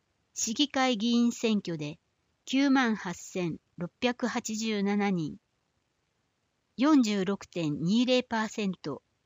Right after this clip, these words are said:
前回比マイナス二点四九パーセントでした。市長選挙。当選、大松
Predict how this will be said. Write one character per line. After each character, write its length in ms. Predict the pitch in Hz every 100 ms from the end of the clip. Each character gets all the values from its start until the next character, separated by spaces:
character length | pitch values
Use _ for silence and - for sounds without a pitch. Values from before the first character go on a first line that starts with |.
| _ _ _ _ _ _ 175
前 200 | 240 269
回 240 | - 240
比 320 | 214 - 151 - _ _ _
マ 140 | 185 226
イ 80 | 240
ナ 120 | 240
ス 180 | - 214
二 240 | 240 262
点 280 | - 175 160
四 220 | 175 220
九 240 | - 226
パ 200 | 214 214 202
ー 40 |
セ 160 | - 202
ン 80 |
ト 160 | 185 156
で 120 | 151
し 140 | 165 -
た。 200 | 143 - _ _ _ _ _ _ _ _ _ _ _ _ _ _ _ _ _ _ _ _
市 160 | - -
長 260 | 294 302
選 240 | 277 269 226
挙。 340 | - 156 143 - _ _ _ _ _ _ _ _ _ _ _ _ -
当 220 | 254 277
選、 380 | - 233 214 196 _ _ _ _ _ _ _ _ _ -
大 240 | 220 269
松 480 | 254 247 - 226